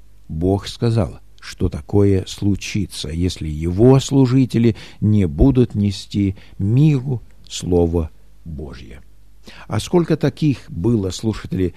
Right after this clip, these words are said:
совсем недавно, в нашу эпоху, эпоху коммунизма, э, что назывались священниками, а в самом деле были служителями К Г Б,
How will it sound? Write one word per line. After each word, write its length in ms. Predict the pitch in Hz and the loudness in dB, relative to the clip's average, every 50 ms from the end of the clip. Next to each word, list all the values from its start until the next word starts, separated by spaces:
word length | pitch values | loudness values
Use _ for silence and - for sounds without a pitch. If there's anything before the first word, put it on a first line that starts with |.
| - - | -10 -16
совсем 600 | - - 107 107 101 - - 160 160 156 143 117 - - - | -8 -4 -2 -2 -2 0 0 2 2 2 2 -2 -4 -4 -2
недавно, 720 | - 117 131 120 110 117 92 78 71 67 64 60 - - - - - - - | 0 2 2 4 4 2 2 2 0 -6 -10 -14 -16 -18 -20 -20 -20 -14 -8
в 160 | 87 90 92 | -4 -2 0
нашу 480 | 104 110 107 107 98 - - 95 90 - - | 2 4 4 2 2 2 2 0 0 0 0
эпоху, 640 | - 95 - - 147 147 135 - - 90 78 - - - - - - - - - - | -2 0 4 4 4 4 4 2 -2 -6 -6 -6 -8 -14 -20 -20 -20 -20 -20 -12 -8
эпоху 680 | - - - - - 98 87 - - 95 90 78 73 - | -8 -2 2 4 4 4 4 2 -2 -2 -4 -4 -4 -6
коммунизма, 640 | - 82 82 92 104 127 147 131 104 98 92 85 - - - - - - - - | -6 -4 -2 0 0 2 2 2 2 0 0 -2 -2 -6 -12 -20 -20 -20 -14 -8
э, 380 | - 90 82 82 76 78 - - - - - | -4 -2 -2 -2 -2 -4 -6 -10 -12 -14 -14
что 480 | - - - - 107 104 104 98 85 85 - - - - - - - - - | -12 -10 -4 2 4 6 6 6 4 2 -4 -14 -20 -20 -20 -20 -18 -12 -8
назывались 640 | - 92 98 92 98 110 117 110 107 95 - - - | -4 -2 -2 0 2 2 4 4 2 0 -2 -4 -10
священниками, 1080 | - - - 92 85 80 - - - - 160 151 120 90 - 67 64 60 57 - - - - - - - - - - | -10 -6 -4 -4 -4 -4 -6 -6 -2 0 0 2 0 0 -4 -8 -14 -14 -14 -16 -18 -18 -20 -20 -20 -20 -20 -18 -12
а 120 | - 85 | -10 -10
в 80 | 80 - | -10 -6
самом 400 | - - 120 113 107 92 87 82 | -2 0 0 2 2 2 0 0
деле 260 | 82 98 95 87 87 | 2 2 2 2 0
были 380 | 80 78 87 92 90 87 85 - - - - - - - - - - - - - - - - - - | 0 0 -2 0 0 0 -2 -4 -6 -12 -12 -12 -12 -12 -14 -20 -20 -20 -20 -20 -20 -20 -20 -20 -14
служителями 1000 | - - - 110 110 107 92 98 95 - 98 104 107 110 104 101 90 80 73 - - - - - - - | -10 -8 -6 -4 -4 -2 -2 -4 -4 -2 0 0 0 2 2 0 0 -2 -4 -8 -14 -20 -20 -20 -20 -14
К 80 | - - | -6 -2
Г 320 | 104 101 95 104 107 101 | 2 4 6 6 6 6
Б, 300 | 98 98 123 143 156 156 | 6 8 8 8 8 6